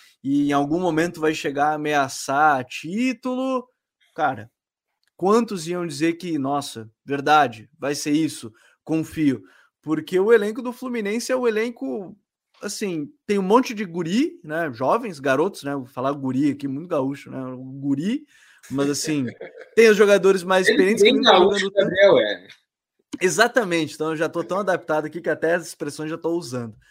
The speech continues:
Speaker 1: Essa semana, inclusive, é feriado aqui, né, aqui no Rio Grande do Sul, do vinte de setembro e tal. Pra gente, jornalista e, e produtor de conteúdo, não muda absolutamente nada. Mas aí você tem um Ganso numa temporada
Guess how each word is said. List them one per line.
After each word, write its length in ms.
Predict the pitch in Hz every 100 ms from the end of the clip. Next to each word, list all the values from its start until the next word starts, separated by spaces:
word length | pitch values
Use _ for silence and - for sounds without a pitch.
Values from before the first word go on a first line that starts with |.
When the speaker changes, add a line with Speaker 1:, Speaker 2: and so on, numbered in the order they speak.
| _
Speaker 1:
Essa 180 | 120 127
semana, 400 | 147 135 143 147 -
inclusive, 360 | 135 143 123 139
é 40 |
feriado 520 | 135 156 170 131 127
aqui, 200 | 117 -
né, 200 | 127 110 - _
aqui 120 | - 127
no 60 |
Rio 80 | 123
Grande 200 | 123 127
do 80 | 123
Sul, 160 | -
do 120 | 139 127
vinte 320 | 131 139 120
de 80 | -
setembro 560 | 120 - 123 147 113
e 20 |
tal. 380 | 113 120 131 165 _ _ _
Pra 100 | -
gente, 220 | 190 202 202
jornalista 520 | 196 180 185 202 190
e, 300 | 160 139 135
e 60 |
produtor 340 | 135 160 151 165
de 60 |
conteúdo, 300 | 160 151 160
não 80 | 170
muda 160 | 170 165
absolutamente 640 | 156 165 151 143 143 139
nada. 200 | 127 - _ _ _ - - - 135
Mas 280 | 127 170 190
aí 120 | 220
você 260 | 226 240 226
tem 160 | 226
um 160 | 220 202
Ganso 400 | 170 220 262 -
numa 200 | 240 214
temporada 760 | 214 202 185 165 190 233 254